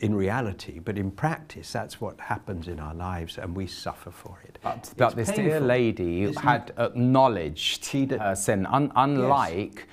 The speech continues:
Speaker 2: as you say, the shower,
Speaker 1: Yeah.
Speaker 2: as I said to you as well, that the, the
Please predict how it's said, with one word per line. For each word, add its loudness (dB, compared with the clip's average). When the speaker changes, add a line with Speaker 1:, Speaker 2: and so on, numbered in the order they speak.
Speaker 2:
as 4
you 0
say, 4
the 2
shower, 2
Speaker 1:
Yeah. -2
Speaker 2:
as 0
I 4
said 0
to -2
you 2
as 0
well, 4
that 0
the, 4
the 2